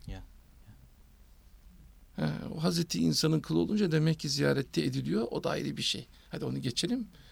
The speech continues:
Speaker 2: Sakalı şerif ziyaretine karşı çıkanlara. Değil mi?
Speaker 1: Oralarda da
Speaker 2: Ya, o
Speaker 1: neler
Speaker 2: bütüne
Speaker 1: var?
Speaker 2: işaret
Speaker 1: Ya,
Speaker 2: ediyor.
Speaker 1: ya.
Speaker 2: Hı.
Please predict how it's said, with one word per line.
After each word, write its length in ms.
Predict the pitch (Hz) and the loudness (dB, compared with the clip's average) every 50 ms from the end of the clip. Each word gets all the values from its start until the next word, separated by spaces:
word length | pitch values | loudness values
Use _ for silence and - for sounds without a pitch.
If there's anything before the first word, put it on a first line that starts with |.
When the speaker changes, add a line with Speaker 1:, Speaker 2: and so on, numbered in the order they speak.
| - - - | -18 -12 -6
Speaker 2:
Sakalı 400 | - - 127 - 139 131 131 117 | -4 -4 -2 0 0 0 0 0
şerif 280 | - 135 123 120 - | 0 0 0 -2 -2
ziyaretine 560 | - - 135 123 127 123 127 - 131 127 127 | -2 -2 0 0 0 0 -2 -2 -4 -4 -4
karşı 300 | - - 135 131 131 143 | -4 -4 -6 -6 -6 -6
çıkanlara. 560 | - - - 127 120 120 - 120 - - 127 - - - - - - - - - - - - - - - - - - - - - - - - - - - - - - - - - | -8 -10 -8 -8 -8 -8 -8 -10 -10 -12 -12 -16 -18 -20 -20 -20 -20 -20 -20 -20 -20 -20 -20 -20 -20 -20 -20 -20 -18 -14 -14 -14 -14 -16 -20 -20 -20 -20 -20 -20 -20 -8 2 6
Değil 120 | 202 - | 8 8
mi? 100 | 202 - - - - - | 8 6 2 -6 -14 -10
Speaker 1:
Oralarda 560 | - - 104 104 101 101 104 104 107 117 117 | -8 -8 -6 -6 -6 -8 -8 -8 -8 -8 -6
da 60 | 120 | -2
Speaker 2:
Ya, 140 | - - - | 0 2 2
o 60 | - | 2
Speaker 1:
neler 120 | 135 135 | 2 2
Speaker 2:
bütüne 220 | 147 - - 160 160 | 0 2 4 6 6
Speaker 1:
var? 60 | 160 | 6
Speaker 2:
işaret 460 | 147 - - 151 139 139 139 - - | 6 6 6 6 8 6 6 4 2
Speaker 1:
Ya, 60 | 117 | -2
Speaker 2:
ediyor. 260 | 95 - - - - - | -4 -4 -4 -6 -6 -8
Speaker 1:
ya. 280 | 92 - - 92 - - - - - 160 | -10 -14 -14 -16 -16 -16 -14 -6 -2 -2
Speaker 2:
Hı. 60 | 147 | 0